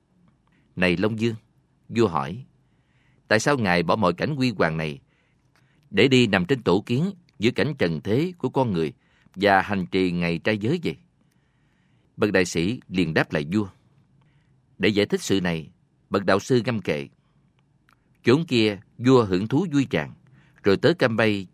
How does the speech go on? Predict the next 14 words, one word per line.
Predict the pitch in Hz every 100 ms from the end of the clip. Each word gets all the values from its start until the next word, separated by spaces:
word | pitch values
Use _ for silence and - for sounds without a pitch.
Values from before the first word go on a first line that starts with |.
| _
chúa | 110 117 180 -
hỏi | - 69 110
han: | 98 87 - _ _ _ _ _ _ _ -
'Cung | 156 135
điện | 98 104
ngài | 92 87 87
đây | 113 117 113 -
vinh | 127 127
hiển | 87 73
quá, | 87 123 175 - _ _ _ _ _ _ -
hồng | 110 104 101
như | 156 113
dần | 95 85
nhật | 85